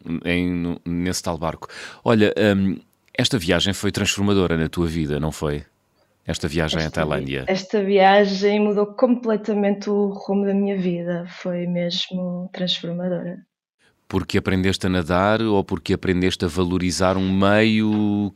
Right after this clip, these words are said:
Speaker 1: que antes desprezavas ou temias, que era o meio aquático?
Speaker 2: Olha, por muitas razões. Não só porque tive essa experiência, que era para mim um grande sonho, não é?
Speaker 1: Uhum.
Speaker 2: Por trás desse grande medo era,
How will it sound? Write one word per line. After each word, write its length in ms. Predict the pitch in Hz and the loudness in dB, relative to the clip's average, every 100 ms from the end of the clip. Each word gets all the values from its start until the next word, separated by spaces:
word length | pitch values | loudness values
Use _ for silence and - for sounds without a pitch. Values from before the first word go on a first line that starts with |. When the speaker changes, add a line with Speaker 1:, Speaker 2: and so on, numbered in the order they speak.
| - | -8
Speaker 1:
que 180 | 98 101 | 0 2
antes 520 | 104 104 - - - | 4 0 -2 -6 -6
desprezavas 840 | - - 98 87 104 120 113 87 76 | -6 -4 -4 -2 -2 -2 -2 -2 0
ou 260 | 85 85 80 - - - | 2 2 0 -8 -18 -6
temias, 720 | 95 95 113 101 - - - - | 0 4 4 4 0 -4 -6 -8
que 80 | |
era 120 | 76 71 | -4 -4
o 60 | |
meio 240 | 71 78 73 | -2 -2 -2
aquático? 600 | - 78 - 80 - - _ _ _ _ _ _ - - - - - | -2 -4 -4 -10 -16 -20 _ _ _ _ _ _ -20 -20 -20 -20 -8
Speaker 2:
Olha, 180 | 190 185 | -4 -4
por 240 | 185 254 | -2 0
muitas 600 | 226 254 285 269 262 220 | 6 8 8 8 2 0
razões. 800 | 226 226 185 180 175 170 - - | 0 0 0 -2 -2 -4 -4 -4
Não 160 | 208 208 | -4 -4
só 240 | 208 233 | -2 -2
porque 1080 | 220 - 214 - - 226 214 214 208 202 202 202 _ _ _ _ _ _ | -2 -2 -6 -6 -6 0 4 4 4 2 0 -6 _ _ _ _ _ _
tive 200 | - 220 | 2 4
essa 140 | 214 | 4
experiência, 600 | 220 - 202 165 185 202 226 | 2 0 2 2 2 0 0
que 100 | 233 | 0
era 100 | 214 | 2
para 140 | 226 | 4
mim 140 | 233 | 6
um 120 | 226 214 | 6 6
grande 340 | 226 277 247 | 6 6 4
sonho, 580 | - - 185 180 247 285 | 0 -2 -2 0 -4 -6
não 120 | 233 | -6
é? 40 | 185 | -2
Speaker 1:
Uhum. 200 | 170 127 | -2 -4
Speaker 2:
Por 140 | 196 | -8
trás 380 | - 214 202 180 | -2 2 2 2
desse 260 | 196 196 - | -2 -4 -4
grande 300 | 190 190 185 | 0 0 0
medo 340 | 180 185 190 | 0 0 0
era, 480 | 196 185 180 180 180 | -2 -2 -2 -4 -6